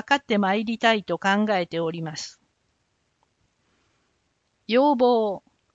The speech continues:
残業の発生の原因は、担当部局や現場だけの責任ではなく、人事や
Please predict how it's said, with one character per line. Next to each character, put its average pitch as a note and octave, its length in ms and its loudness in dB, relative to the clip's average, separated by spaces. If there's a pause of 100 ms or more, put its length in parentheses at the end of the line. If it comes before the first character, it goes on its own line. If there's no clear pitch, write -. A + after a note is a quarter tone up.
(920)
残 C4+ 300 4
業 C#4+ 240 2
の C4 120 6
発 A#3+ 300 -2
生 C4 240 2
の B3 140 4
原 A3+ 160 -2
因 A3 440 0
は、 G3 260 -4 (760)
担 D4 260 4
当 D4+ 240 2
部 C4 140 -2
局 G#3 280 -4
や E3 300 -6 (180)
現 C4+ 240 4
場 C#4+ 120 2
だ C4+ 120 0
け C4+ 120 -2
の G#3 100 0
責 G#3+ 320 -2
任 B3 200 6
で A#3 140 0
は F3+ 160 -4
な F#3 140 -4
く、 D#3 300 -16 (840)
人 C4+ 320 6
事 F3 160 -8
や E3 260 -4